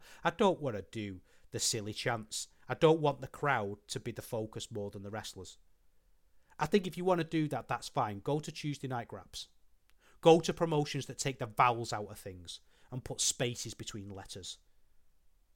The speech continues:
You're at Rev Pro, you're at Live in London. Let's buy into the capi-, the cultural capital of what this is. Let's, let's be a wrestling show.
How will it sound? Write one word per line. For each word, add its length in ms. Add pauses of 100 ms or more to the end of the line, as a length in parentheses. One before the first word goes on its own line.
You're 140
at 140
Rev 180
Pro, 220
you're 180
at 80
Live 260
in 140
London. 320
Let's 260
buy 260
into 340
the 80
capi-, 340 (160)
the 80
cultural 400
capital 400
of 80
what 220
this 160
is. 180 (340)
Let's, 420 (600)
let's 340 (840)
be 180
a 60
wrestling 440
show. 320